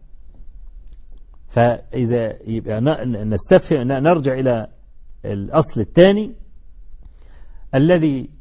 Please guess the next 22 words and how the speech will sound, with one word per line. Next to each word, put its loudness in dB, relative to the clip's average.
ينبغي 2
أن 0
يتلبس 4
به 4
من 2
بلغ 4
عن 0
الله 0
عز -2
وجل 2
وعن 0
رسوله 2
صلى -4
الله -2
عليه -2
وسلم، 2
وهو 6
أنه 2
إذا 4
رأى 2
في 0
السائل 4